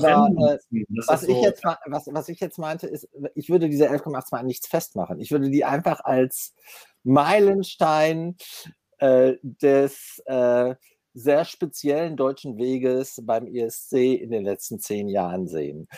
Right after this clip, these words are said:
Speaker 2: Die fassen sehr schön alles zusammen, ne, was in der Sackgasse gelandet ist.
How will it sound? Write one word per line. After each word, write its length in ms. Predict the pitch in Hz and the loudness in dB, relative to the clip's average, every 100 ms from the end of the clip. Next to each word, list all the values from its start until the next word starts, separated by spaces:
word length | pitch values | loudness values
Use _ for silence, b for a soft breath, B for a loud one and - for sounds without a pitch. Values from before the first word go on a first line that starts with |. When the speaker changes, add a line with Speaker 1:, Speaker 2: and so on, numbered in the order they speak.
| B - | B -4
Speaker 2:
Die 80 | |
fassen 420 | - 175 180 196 135 | 0 0 0 -2 2
sehr 200 | 165 196 | 2 2
schön 280 | - 196 | 0 0
alles 400 | - 160 202 220 | 0 2 2 2
zusammen, 680 | - 196 147 127 156 185 254 _ _ _ _ _ | 0 2 4 2 -2 -6 -8 _ _ _ _ _
ne, 340 | 117 120 160 180 B B B - | 0 2 2 -2 B B B 2
was 260 | 131 147 | 2 2
in 160 | - 143 | -2 0
der 100 | 123 | 2
Sackgasse 440 | 101 - 90 - | 0 -2 -8 -8
gelandet 480 | 87 73 73 76 78 | -10 -12 -14 -18 -18
ist. 380 | - 87 - | -18 -16 -20